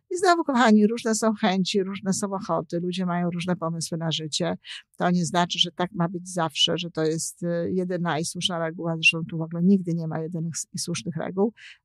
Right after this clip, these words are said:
ale warto jest przeżyć nad tym refleksję i warto jest pomyśleć, czy przypadkiem swoim zachowaniem, czy przypadkiem tworzeniem zbyt luksusowego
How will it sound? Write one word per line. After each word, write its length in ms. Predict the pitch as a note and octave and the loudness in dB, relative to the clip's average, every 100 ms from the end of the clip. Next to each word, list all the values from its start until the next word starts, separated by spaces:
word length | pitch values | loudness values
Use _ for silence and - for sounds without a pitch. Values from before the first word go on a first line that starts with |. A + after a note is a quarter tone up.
| - | -2
ale 460 | F#3+ F3 F#3 G#3+ A#3 - | 2 2 2 -2 -4 -2
warto 360 | F#3 F#3 E3+ | 0 2 0
jest 240 | E3 D3+ - | -4 -4 -2
przeżyć 420 | - F3 F3+ - | 0 0 -2 -4
nad 180 | E3 - | -4 -4
tym 120 | F3 | -4
refleksję 640 | D#3+ F3 F3+ - G#3 A3+ - _ _ _ - | -4 -4 -8 -4 -2 -2 -4 _ _ _ -2
i 220 | C4 B3 | -2 0
warto 320 | A3+ D4+ D#4 | 0 -2 0
jest 220 | C#4 C4 - | 0 0 0
pomyśleć, 540 | B3+ C#4+ - F3 - | -2 -2 -2 -2 -2
czy 140 | - | -4
przypadkiem 600 | A#3 - B3 D4+ - B3 | 0 0 2 0 0 -2
swoim 360 | G#3+ - A#3+ C4+ | 0 0 0 2
zachowaniem, 680 | A#3 A3 A3 G3+ F3 E3+ F#3 | 2 2 0 0 2 0 -4
czy 120 | - | -6
przypadkiem 600 | - F3+ F3 F3 - C3+ | -6 -4 -4 -4 -4 -6
tworzeniem 600 | - - D#3 F3 F3+ E3 D3+ | -6 -4 -2 0 0 0 -4
zbyt 340 | D#3+ G#3+ A3 | 2 4 4
luksusowego 840 | E3+ - E3 - - G#2 - - | 0 -2 -6 -6 -4 -6 -4 -4